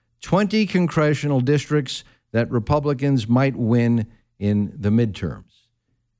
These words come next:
Uh, without talking about the names of anybody, uh, just, "These are contested elections. Let's get a good turnout for Republicans. Let's get a good nominee, and maybe we can increase our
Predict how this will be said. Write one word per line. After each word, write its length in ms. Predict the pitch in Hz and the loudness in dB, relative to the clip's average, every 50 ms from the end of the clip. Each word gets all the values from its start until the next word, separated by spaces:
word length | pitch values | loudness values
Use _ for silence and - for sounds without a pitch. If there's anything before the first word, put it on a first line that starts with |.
| _ _ - | _ _ -16
Uh, 140 | 80 78 - | -14 -14 -10
without 380 | - - 135 131 170 170 170 - | -6 -4 -2 0 0 0 -2 0
talking 320 | - 160 156 - 147 135 | 0 -2 0 0 0 0
about 280 | 127 127 123 123 - - | 0 2 0 0 -2 0
the 80 | 127 | 0
names 520 | 117 120 123 127 139 143 143 139 123 107 104 | 2 4 4 4 4 4 2 2 2 0 0
of 180 | 110 101 92 | 0 -2 -2
anybody, 680 | 85 98 101 92 87 82 67 71 65 62 71 90 117 131 - _ _ _ _ _ _ _ _ - | -2 -2 -2 -2 -2 -2 -4 -6 -10 -10 -10 -10 -12 -12 -12 _ _ _ _ _ _ _ _ -8
uh, 240 | 104 110 113 113 113 | -4 -2 0 0 0
just, 400 | 110 107 139 151 139 - - 101 | 0 0 0 -2 -2 -4 -6 -2
"These 460 | 113 139 175 214 208 202 180 139 - | 0 0 2 2 0 0 -2 -2 -4
are 420 | 131 - 135 135 139 139 139 135 | -6 -4 -2 0 2 2 0 0
contested 800 | - - - - 120 117 110 - - - 156 143 - - 139 123 | -2 -4 -4 -2 -2 -2 -2 -4 -4 -4 -4 -4 -4 -4 -4 -2
elections. 720 | 127 120 131 135 131 - - 135 123 123 123 117 - - - _ _ _ _ _ _ | -2 0 0 -2 -2 -4 -2 0 0 2 2 0 -2 -6 -16 _ _ _ _ _ _
Let's 220 | - 117 117 - - | -4 -4 -4 -4 -2
get 180 | - 123 110 | -2 0 0
a 20 | 107 | 0
good 260 | 101 117 107 101 - | 0 0 -2 -2 -4
turnout 520 | - - 147 143 135 127 123 127 131 123 | -4 -2 0 2 2 2 2 0 -2 -4
for 140 | - 113 107 | -4 -2 -2
Republicans. 640 | 101 98 - 127 127 117 123 120 110 127 117 110 92 | -2 -2 -2 -2 -2 0 0 -2 0 0 0 0 0
Let's 160 | 104 113 104 | 0 -2 -4
get 180 | - - 113 107 | -4 -4 -4 -2
a 80 | 101 90 | -2 -4
good 380 | 87 101 104 101 95 87 - - _ _ _ _ | -4 -2 -2 -2 -2 -4 -8 -14 _ _ _ _
nominee, 760 | - 92 101 110 110 107 107 104 101 101 104 107 107 98 98 98 - | -6 -2 -2 0 0 0 0 0 0 0 0 0 -2 -4 -6 -10 -10
and 160 | - 85 92 | -6 -4 -2
maybe 260 | 98 104 101 92 101 98 | -2 0 0 0 -2 -2
we 180 | 92 98 98 | 0 -2 -2
can 300 | 90 - 90 82 82 82 80 - _ _ _ _ _ _ _ _ | -2 -2 -4 -4 -4 -6 -8 -14 _ _ _ _ _ _ _ _
increase 460 | - 92 85 - 101 104 104 95 - | -6 -6 -6 -4 -2 -2 -2 -2 -2
our 260 | 90 82 82 82 80 | -2 -2 -2 -4 -6